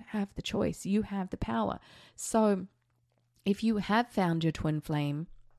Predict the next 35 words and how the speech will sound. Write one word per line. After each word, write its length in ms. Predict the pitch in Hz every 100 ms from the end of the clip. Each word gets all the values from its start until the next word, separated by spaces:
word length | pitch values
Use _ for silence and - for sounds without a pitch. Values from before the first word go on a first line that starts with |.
| _ - - - _ -
and 520 | 170 151 151 151 - -
it 280 | - 160 - -
is 680 | 175 160 151 147 147 147 -
a 80 | 165
relationship 720 | 165 156 156 - 160 - 151
that 140 | - 156
is 120 | 151
difficult, 640 | - 156 - - - 185 - - -
just 240 | - 226 -
remember 360 | 269 214 196
that 160 | 180 -
your 140 | 190
perception 760 | 175 - - - 226 - 208 175
of 180 | 151 160
it 180 | -
does 200 | - 160
not 260 | 170 160 160
have 300 | - 165 -
to 80 | 165
be 120 | 160
difficult. 640 | 160 160 - - - - - - - _
You 120 | 196
can 260 | 196 202 185
make 360 | 185 220 -
peace 440 | - 196 185 - -
with 200 | 170 170
what 200 | 165 165
is. 380 | 170 - - - - _
You 120 | 202
can 180 | 190 190
trust 440 | - - 202 - -
the 80 |
universe's 640 | 185 175 170 160 160 - -
plan 520 | - - 185 208 208
for 160 | -